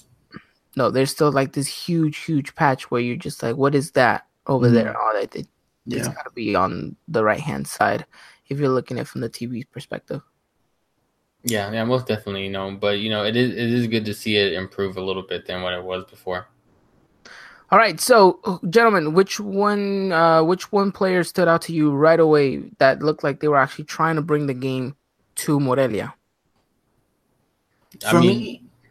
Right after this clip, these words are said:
Speaker 3: no, go, go ahead, Christian.
Speaker 2: Oh,
Speaker 3: Go ahead,
Speaker 2: sure.
Speaker 3: sorry.
Speaker 2: Oh, okay. No, no, no problem. For me, it was Mateus Uribe. I think 'cause we see Uribe Peralta, you know, play more that striker role, you have Mateus Uribe kinda, you know, get the ball more, you know, try to advance, you know, create something, something that I want to see Mateus do more.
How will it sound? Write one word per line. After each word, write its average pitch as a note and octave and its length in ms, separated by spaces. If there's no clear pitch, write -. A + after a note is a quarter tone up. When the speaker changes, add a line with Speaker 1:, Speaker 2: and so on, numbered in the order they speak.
Speaker 3:
no, A#2 160
go, C#3+ 180
go D3 140
ahead, B2+ 120
Christian. G#2+ 220
Speaker 2:
Oh, - 40
Speaker 3:
Go D3+ 60
ahead, C3+ 100
Speaker 2:
sure. F3 180
Speaker 3:
sorry. E3 100
Speaker 2:
Oh, D#3 160
okay. B2+ 400
No, C3+ 220
no, C3 80
no B2 60
problem. A#2+ 280
For D#3+ 160
me, F#3+ 120
it G#3 60
was G#3 140
Mateus E3+ 420
Uribe. D#3+ 380
I D3+ 100
think G3 240
'cause F3 380
we D#3 140
see G3 160
Uribe F#3 280
Peralta, E3+ 520
you D#3 80
know, C#3+ 380
play E3+ 180
more D#3+ 200
that D#3 160
striker D3 300
role, E3 300
you E3 140
have F3 440
Mateus D#3+ 400
Uribe D3+ 240
kinda, D#3 280
you D3 80
know, D3 100
get F3+ 200
the F#3 80
ball D#3 280
more, D#3 160
you D3 80
know, C#3 100
try D#3 180
to D3+ 60
advance, C#3 480
you C#3 60
know, C3+ 100
create F3 340
something, C3 440
something D3+ 240
that C#3 180
I C#3+ 60
want C#3 240
to - 40
see C#3+ 100
Mateus C3+ 340
do C3 140
more. B2+ 260